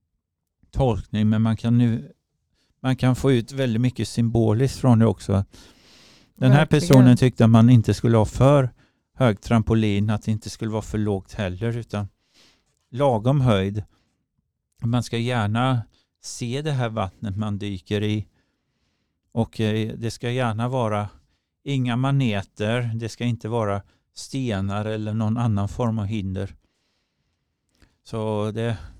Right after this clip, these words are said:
Speaker 2: Ja.
Speaker 1: var jättespännande. Och det jag får upp när jag tänker på havet och när jag tänker på det filosofiska perspektivet är att det finns någonting i Vedas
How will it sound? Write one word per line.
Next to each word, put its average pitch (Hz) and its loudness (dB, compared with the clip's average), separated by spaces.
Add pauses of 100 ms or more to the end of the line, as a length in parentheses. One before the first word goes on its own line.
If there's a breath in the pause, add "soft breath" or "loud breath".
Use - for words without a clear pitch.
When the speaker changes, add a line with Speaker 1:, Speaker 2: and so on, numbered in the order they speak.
(440 loud breath)
Speaker 2:
Ja. 208 -6
Speaker 1:
var 120 -2
jättespännande. 117 -6 (640 soft breath)
Och 117 -12
det 127 -4
jag 147 -2
får 131 -4
upp 131 -8
när 123 -6
jag 113 -4
tänker 104 -6
på 110 -6 (680 soft breath)
havet 120 -4
och 117 -6
när 120 -2
jag 113 -4
tänker 110 -6
på 113 -4
det 107 -4
filosofiska 107 -8
perspektivet 107 -10
är 107 -6
att 98 -6 (2000 soft breath)
det 120 -8
finns 131 -6
någonting 120 -4
i 110 -2
Vedas 113 -4